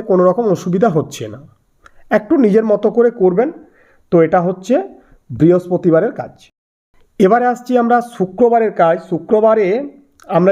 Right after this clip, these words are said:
যেটা করব, প্রথমেই আমরা গাছকে ভালোভাবে স্নান করাবো, তারপরে যেটা করব রুট ট্রিটমেন্ট। তো রুট ট্রিটমেন্ট করতে গেলে তিনটি জিনিসের দরকার হবে। প্রথমেই লাগবে হিউমিক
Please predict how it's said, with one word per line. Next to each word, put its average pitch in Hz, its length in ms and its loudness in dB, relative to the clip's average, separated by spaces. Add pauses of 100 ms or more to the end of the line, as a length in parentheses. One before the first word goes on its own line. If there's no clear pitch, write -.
যেটা 208 140 0 (100)
করব, 196 180 0 (240)
প্রথমেই 202 500 0
আমরা 180 180 2 (320)
গাছকে 160 340 -2
ভালোভাবে 151 400 2
স্নান 180 260 0 (120)
করাবো, 185 320 2 (680)
তারপরে 208 400 0
যেটা 226 220 0
করব 226 160 -2 (180)
রুট 180 200 2
ট্রিটমেন্ট। 117 380 -10 (680)
তো 156 80 4 (200)
রুট 196 240 2
ট্রিটমেন্ট 226 360 0 (100)
করতে 220 400 0
গেলে 226 160 2 (180)
তিনটি 202 380 -2
জিনিসের 226 320 0 (100)
দরকার 214 320 0
হবে। 226 180 -6 (1000)
প্রথমেই 202 500 0
লাগবে 196 360 0 (500)
হিউমিক 208 420 2